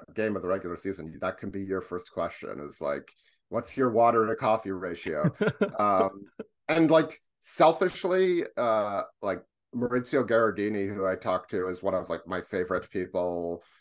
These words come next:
Speaker 1: just to chat with. Uh, this is, like, completely selfish. I, I don't think, like, I should have put more, uh, of him in the story, but, like,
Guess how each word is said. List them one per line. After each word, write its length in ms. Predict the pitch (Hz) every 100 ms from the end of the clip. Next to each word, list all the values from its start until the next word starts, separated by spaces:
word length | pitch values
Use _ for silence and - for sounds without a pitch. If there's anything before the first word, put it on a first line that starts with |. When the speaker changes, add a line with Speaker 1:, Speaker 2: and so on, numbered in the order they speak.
| _ -
Speaker 1:
just 240 | 117 -
to 80 | 113
chat 340 | - 98 -
with. 400 | 123 123 127 - _ -
Uh, 380 | 95 80 78 69
this 260 | 113 139 120
is, 80 | 101
like, 160 | 95
completely 440 | - 113 110 90 90
selfish. 440 | - 85 85 78
I, 120 | 104 -
I 100 | 101
don't 260 | 98 98 85
think, 260 | 117 95
like, 220 | 98 87 -
I 100 | 95
should 300 | - - 107
have 220 | 117 107 -
put 220 | 123 -
more, 400 | 117 113 104 98
uh, 240 | - 110
of 200 | - 110
him 220 | 120 110
in 80 | 110
the 80 | 107
story, 480 | - 120 113 113 120
but, 200 | 101 -
like, 220 | 90